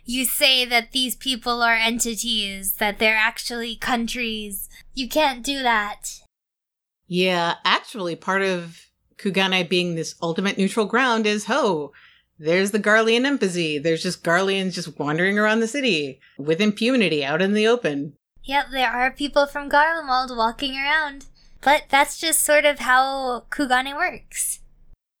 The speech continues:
Speaker 2: Yeah, they've gotta balance these things out. The Ruby Sea is another place that we'll get into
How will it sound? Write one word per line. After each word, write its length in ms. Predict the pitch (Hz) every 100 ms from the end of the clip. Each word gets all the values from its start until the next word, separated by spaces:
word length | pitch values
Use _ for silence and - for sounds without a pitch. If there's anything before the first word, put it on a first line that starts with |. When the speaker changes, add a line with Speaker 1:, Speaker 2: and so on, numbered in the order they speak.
| _
Speaker 2:
Yeah, 220 | 170 190
they've 160 | 175 151
gotta 180 | 170 170
balance 400 | 151 170 202 202
these 180 | 196 196
things 260 | 202 190
out. 360 | 208 262 139 - _ _ _ _
The 100 | 202
Ruby 300 | 226 226 233
Sea 580 | 233 330 226 170 175 - _ -
is 160 | 185
another 280 | 196 233 254
place 220 | - 165
that 80 | 170
we'll 120 | 175 240
get 160 | 269
into 560 | 185 170 - 156 160